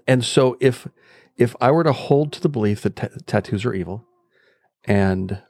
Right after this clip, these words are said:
I don't remember necessarily teaching that specifically, but there must have been something in, in how we approached that topic. But if I were to hold to that,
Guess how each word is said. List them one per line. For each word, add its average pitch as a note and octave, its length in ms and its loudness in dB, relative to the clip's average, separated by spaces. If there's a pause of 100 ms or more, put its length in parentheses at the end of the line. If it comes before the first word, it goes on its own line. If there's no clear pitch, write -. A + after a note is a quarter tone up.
(160)
I D3 100 4
don't G3 140 2
remember G2 500 0 (1300)
necessarily G#2 440 2
teaching A#2+ 480 0
that F2 220 -2
specifically, F#2 580 -2
but F#2+ 300 -2 (1040)
there A#2 340 0
must A2 220 0
have G2 100 2
been G2 140 2
something F#2 440 -2
in, F2+ 440 -4 (160)
in G2 260 -4
how G2+ 160 -2
we F#2 260 -2 (100)
approached G2+ 400 -4
that F#2 180 0
topic. - 400 -8 (800)
But A2+ 300 2 (180)
if B2+ 240 2
I C#3+ 300 2 (100)
were B2 160 -2
to A#2 80 2
hold C3+ 300 -2
to - 120 -10
that, G2 220 0